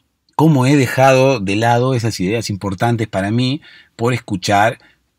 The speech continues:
estas estupideces que está diciendo este tipo". Pero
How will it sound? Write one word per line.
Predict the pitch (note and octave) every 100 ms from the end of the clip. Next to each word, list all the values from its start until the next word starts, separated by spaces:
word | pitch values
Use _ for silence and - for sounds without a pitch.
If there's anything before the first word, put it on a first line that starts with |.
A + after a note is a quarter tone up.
| _ _ -
estas | G#2 - F#2 - -
estupideces | - A#2+ F#2+ G#2+ A#2 G#2+ B2
que | -
está | F#2
diciendo | G2+ F#2+ G#2
este | F#2+ -
tipo". | - D#3+ - - _ _ _ _ _ _ - - -
Pero | B3 C#3+ F#2 G2+